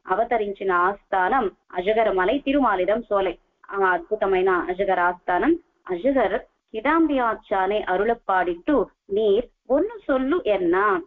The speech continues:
సరే, కిడాంబి ఆచాన్ వేయించేశారు తిరుమాలిరం సోలై మలైకి. అజగర్ అన్నారు, "కిడాంబి ఆచానయే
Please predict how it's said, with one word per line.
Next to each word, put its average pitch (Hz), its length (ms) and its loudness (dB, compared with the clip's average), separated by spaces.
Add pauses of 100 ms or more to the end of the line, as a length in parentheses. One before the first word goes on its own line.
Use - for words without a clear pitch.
(280)
సరే, 427 100 -6
కిడాంబి 262 480 0
ఆచాన్ 214 440 0
వేయించేశారు 196 840 0 (220)
తిరుమాలిరం 214 560 0
సోలై 196 300 0
మలైకి. 190 540 -2 (280)
అజగర్ 262 380 0
అన్నారు, 196 320 0
"కిడాంబి 226 540 -2
ఆచానయే 208 1000 0